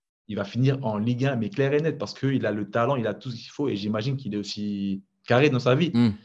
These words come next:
Speaker 1: Donc, euh, voilà, rien n'est figé. C'est pour ça, euh, il y a pas de, encore une fois, je te répète, tu te dis si, si, si. Non, non, il n'y a pas de pied de carrière.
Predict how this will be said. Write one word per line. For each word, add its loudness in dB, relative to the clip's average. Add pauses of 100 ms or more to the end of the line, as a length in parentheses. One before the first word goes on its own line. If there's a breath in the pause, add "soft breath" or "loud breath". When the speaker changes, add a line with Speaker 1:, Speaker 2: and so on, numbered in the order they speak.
(480 loud breath)
Speaker 1:
Donc, -6
euh, 0
voilà, 2
rien 4
n'est 6
figé. 2
C'est -8
pour -8
ça, 0
euh, 0
il -6
y -2
a -4
pas 2
de, 0
encore -2
une -2
fois, 2
je -4
te 0
répète, 0
tu -12
te -10
dis -4
si, -6
si, -10
si. -8
Non, -10
non, -12 (240)
il -14
n'y -2
a -2
pas 4
de 2
pied -2
de -4
carrière. 2